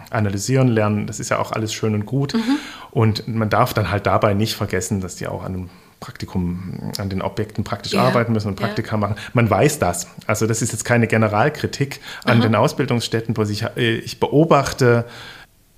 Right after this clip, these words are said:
Speaker 1: dass da jetzt wirklich eine Tendenz in Richtung dieses akademische
Speaker 2: Ja.
Speaker 1: Herangehen
Speaker 2: Mhm.
Speaker 1: zunimmt,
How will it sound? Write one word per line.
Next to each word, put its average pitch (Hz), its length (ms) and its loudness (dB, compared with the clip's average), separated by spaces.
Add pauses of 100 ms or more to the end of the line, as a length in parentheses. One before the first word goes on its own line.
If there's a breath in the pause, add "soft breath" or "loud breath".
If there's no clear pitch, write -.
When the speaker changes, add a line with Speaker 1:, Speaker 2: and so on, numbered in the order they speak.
Speaker 1:
dass - 520 -8
da 104 260 2
jetzt 107 400 -2 (400)
wirklich 127 280 2
eine 117 80 6
Tendenz 110 500 4
in 107 80 0
Richtung 104 460 -2
dieses 98 200 -8
akademische 113 600 -2 (180)
Speaker 2:
Ja. 107 100 4
Speaker 1:
Herangehen 104 720 -2
Speaker 2:
Mhm. 226 280 -4 (680 loud breath)
Speaker 1:
zunimmt, 160 720 6